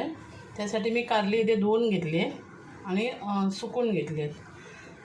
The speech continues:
आपल्याला कारल्याची वेगळ्या पद्धतीने करायची आहे भाजी, म्हणून धुवून सुकून वगैरे घेतली आहे. तसंच इथे एक टोमॅटो घेतला आहे,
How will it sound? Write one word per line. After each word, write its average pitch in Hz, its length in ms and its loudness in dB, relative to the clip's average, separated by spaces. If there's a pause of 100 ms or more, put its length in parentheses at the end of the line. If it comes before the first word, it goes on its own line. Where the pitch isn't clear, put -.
(140)
आपल्याला 196 240 0
कारल्याची 220 480 4
वेगळ्या 214 280 6
पद्धतीने 208 500 4
करायची 170 380 2
आहे 175 80 0
भाजी, 165 240 2
म्हणून 220 300 0
धुवून 226 280 2
सुकून 220 380 -2
वगैरे 190 300 2
घेतली 175 400 2
आहे. 285 120 -2 (760)
तसंच 208 320 0
इथे 214 360 0 (3750)
एक 196 200 -4
टोमॅटो 214 380 4
घेतला 165 260 0
आहे, 247 160 -2